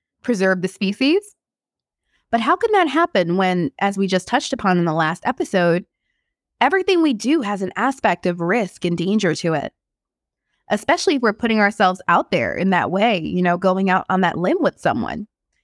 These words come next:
entrusting the entirety of our beings to them. Sure, we crave danger and thrill to an extent.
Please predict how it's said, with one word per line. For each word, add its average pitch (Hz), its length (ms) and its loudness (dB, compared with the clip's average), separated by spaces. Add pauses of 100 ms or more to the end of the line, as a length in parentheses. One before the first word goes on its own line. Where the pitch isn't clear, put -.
(120)
entrusting 202 640 0
the 185 160 0
entirety 247 560 0
of 196 120 2
our 180 120 2
beings 180 480 -2
to - 140 -12
them. - 320 -4 (800)
Sure, 381 360 0
we 233 160 -4
crave 226 380 -2
danger 208 400 0
and 185 160 2
thrill 202 300 2
to - 100 -4
an 196 80 2
extent. 233 640 0